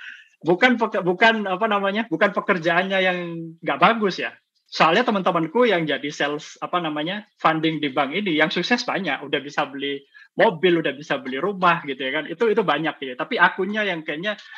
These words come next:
nggak cocok sama culture-nya gitu ya kan. Dan waktu itu pandemi, teman-teman. Di mana jualanku tuh biasanya keliling gitu ya kan. Kerjaanku pas jadi sales funding itu keliling, datang-datang ke rumah nasabah, ngobrol gitu ya kan, nawarin produk. Pandemi, pandemi, terus habis itu W F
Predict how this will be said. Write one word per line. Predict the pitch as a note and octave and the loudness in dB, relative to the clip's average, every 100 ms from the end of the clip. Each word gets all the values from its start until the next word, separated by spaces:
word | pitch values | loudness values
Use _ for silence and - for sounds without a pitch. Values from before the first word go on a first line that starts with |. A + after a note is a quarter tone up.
| - | -6
nggak | D#3 D3+ | -2 0
cocok | D#3 G3+ | 0 -2
sama | G3 D#3+ D3+ D3 | 0 -2 -2 -6
culture-nya | C#3 C#3+ C#3+ C#3+ C3 A#2+ | -6 -6 -8 -8 -8 -8
gitu | B2 C3 | -8 -6
ya | B2+ | -2
kan. | E3 F#3 E3+ _ - - | -2 -2 -10 _ -20 -2
Dan | E3 F3 | 0 4
waktu | F#3 F#3 F#3+ B3 | 2 2 -4 -4
itu | B3+ D3+ C#3+ D#3+ - | -4 -4 -4 -8 0
pandemi, | D#3 D#3+ D#3 E3+ D#3+ C#3 | 0 2 2 2 0 -2
teman-teman. | B2+ A#2 A2+ A2 - _ _ _ | -6 -10 -12 -14 -16 _ _ _
Di | - D3 | 2 4
mana | D3 F3+ | 6 6
jualanku | F#3+ D#3 C#3+ C#3 D#3+ | 6 4 4 2 0
tuh | F#3+ | 2
biasanya | D#3 D3 E3 | 2 0 0
keliling | D#3+ D3+ C#3 D3+ G3 | 0 0 -2 -2 -2
gitu | C#3+ B2 | -4 -2
ya | |
kan. | D3 E3+ | -2 -2
Kerjaanku | D#3 C#3 B2+ C3+ E3 | -2 -2 -4 -4 -4
pas | D3 | -4
jadi | - B2+ C3 | -4 -6 -6
sales | - C3 - | -4 -4 -2
funding | C3 B2+ C3 | -2 -2 -4
itu | E3 | -6
keliling, | D3 B2+ C3+ E3 E3 | -4 -2 0 -2 -2
datang-datang | - C3 B2 B2 C#3 | -6 -6 -6 -6 -4
ke | |
rumah | C#3+ C3 | -4 -4
nasabah, | C3+ C3 B2+ D3 D3+ | -4 -4 -2 0 0
ngobrol | B2+ B2+ D3 D3+ C3 | -4 -6 -2 -2 -4
gitu | |
ya | B2 B2 | -8 -6
kan, | C3 C3 | -4 -4
nawarin | B2+ B2+ B2 | -4 -8 -10
produk. | B2+ B2 D#3+ _ - _ _ - | -10 -8 -10 _ -20 _ _ -2
Pandemi, | B2+ C3+ F#3 G3+ F#3+ F3 E3+ _ _ | 0 2 2 4 6 4 2 _ _
pandemi, | - C3 C#3 B2 D3 G3+ | -4 -2 -2 -4 0 0
terus | G3+ F3+ | 0 -2
habis | C#3+ C3 B2 | -4 -4 -10
itu | - | -4
W | E3+ | -2
F | C3 D3+ | -2 -4